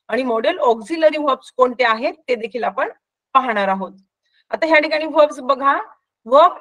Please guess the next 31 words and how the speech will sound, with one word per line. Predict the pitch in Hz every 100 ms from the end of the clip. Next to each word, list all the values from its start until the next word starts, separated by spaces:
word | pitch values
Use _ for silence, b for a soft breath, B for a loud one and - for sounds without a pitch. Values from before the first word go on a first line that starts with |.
| 285
is | 311 294
a |
word | 294 285 262 302 302
that | 226 269 269 247
refers | 233 240 285 -
to | - 302
some | 302 294 -
action, | 226 220 - 302 320 359 -
act | 220 - _
of | 220 - _
possession, | 202 214 302 - 262 269 226
state | - 220 208 202 _ 214
of | 208 -
existence, | 196 190 269 285 - 247 254 b b b -
act | 247 294 - -
of | 220 226
a |
mental | 226 214 208 208 214 -
process, | 240 302 - 202 226 - _ -
action | 190 - 262 269
of | 190 180 247
a | 403 - _ _ -
process, | 208 202 233 285 _ -
एटसेट्रा. | 185 - 190 - 165
म्हणजेच | 214 240 349 -
काय? | 277 277 330 b b b
एखादी | 220 240 254 254 269
क्रिया | - 330 311 240 269
किंवा | 269 240 240 269 294
अवस्था | 226 220 233 - 254 294
व्यक्त | 240 -